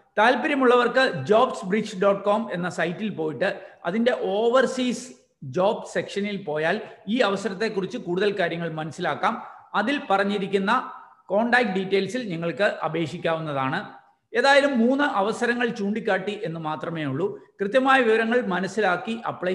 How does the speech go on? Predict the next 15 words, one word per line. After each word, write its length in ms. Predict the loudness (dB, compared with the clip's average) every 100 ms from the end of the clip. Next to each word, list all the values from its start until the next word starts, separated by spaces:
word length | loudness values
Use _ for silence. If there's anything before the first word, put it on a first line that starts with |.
| -4
ചെയ്യാനായിട്ട് 400 | -6 -6 -6 -8 -8
ശ്രമിക്കുക. 400 | -8 -8 -4 -4 -4 -10 -18 -4 0
ഈ 40 | 2
video 180 | 4 4
പൂർണ്ണമായിട്ട് 460 | 2 2 4 2 2
കണ്ടതിലുള്ള 400 | 0 0 2 2 0 -2
നന്ദി 260 | -4 -4 -4 -6
അറിയിക്കട്ടെ. 440 | -8 -6 -4 -2 -4 -6 -12 -6
ഈ 20 | -2
video 180 | 2 4 6
channel 300 | 6 6 2 -2
നിങ്ങൾ 160 | -4 0 2
ഇതുവരെ 240 | 4 4 0
subscribe 460 | -4 -6 -2 0 2
ചെയ്തില്ലെങ്കിൽ 380 | 2 2 -2